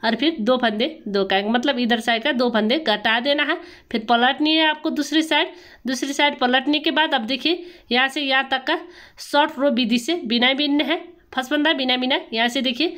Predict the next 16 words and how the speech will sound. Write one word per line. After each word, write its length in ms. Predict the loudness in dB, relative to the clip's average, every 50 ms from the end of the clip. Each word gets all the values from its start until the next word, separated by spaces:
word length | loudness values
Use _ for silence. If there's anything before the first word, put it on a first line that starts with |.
| -14 -20 -20 -12
सारी 300 | -2 0 2 2 2 2
फंदे 320 | 0 0 0 2 0 -2 -2 -8 -18 -18 -8 -4
उल्टी 260 | -2 -2 0 0 0
बिनाई 260 | 2 2 4 4 4 2
बिनना 280 | 2 0 2 2 2 2 0
है। 160 | -2 -4 -4 -4 -10 -20 -20 _ _ _ _ _ _ _ _ _ _ _ _ _ _ -20 -18 _ -6
अब 80 | -2
देखिए, 260 | 0 0 0 2 2 2
इस 140 | 2 2 2
तरीके 300 | 0 0 0 0 -2 -2
से 140 | 0 2 0
उल्टी 260 | 2 0 0 -2 0
बिनाई 240 | 0 2 2 2 0
बिनने 300 | 0 0 0 0 0 0
के 120 | 0 0 0
बाद 280 | 2 2 2 2 -2